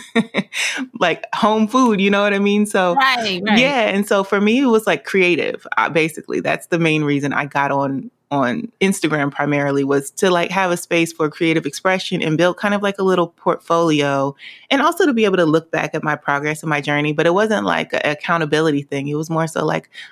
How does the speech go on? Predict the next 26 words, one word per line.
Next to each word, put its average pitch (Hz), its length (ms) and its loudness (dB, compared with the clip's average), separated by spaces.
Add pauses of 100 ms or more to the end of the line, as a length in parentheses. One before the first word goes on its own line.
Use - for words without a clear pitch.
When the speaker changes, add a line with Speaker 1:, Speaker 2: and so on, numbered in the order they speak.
Speaker 1:
I 220 100 2
wanna 302 160 2
be 220 120 0
creative 175 480 0
in 160 80 -2
a 156 60 -2
public 196 440 -2
way. 147 520 0 (340)
I 156 80 0
wanna 208 200 0
learn 196 240 2
skills. 160 600 0
I 151 100 -4
feel 220 300 2
really 190 240 2
inspired. 156 720 0
And 143 220 -2
it 156 200 -6
seems 175 280 -2
like 160 180 -2
the 151 60 -4
natural 156 380 -2
place 147 300 -6
for 143 140 -4
me 143 220 -2
to 143 500 -2